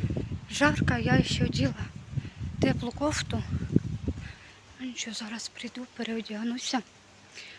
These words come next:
покажу, що я купила. У мене сьогодні консультація, завтра іспит, і ще, е,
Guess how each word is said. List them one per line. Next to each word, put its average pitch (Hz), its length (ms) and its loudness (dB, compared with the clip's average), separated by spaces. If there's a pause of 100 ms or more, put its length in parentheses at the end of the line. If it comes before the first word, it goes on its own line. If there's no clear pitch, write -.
(100)
покажу, 240 400 -4
що - 220 -2
я 226 140 -2
купила. 294 440 0 (3750)
У 247 40 -2
мене 240 240 2
сьогодні 226 320 -2
консультація, 262 840 -2 (160)
завтра 226 300 -6 (160)
іспит, 277 440 -2 (960)
і 226 80 -4
ще, - 280 -8
е, 208 380 -2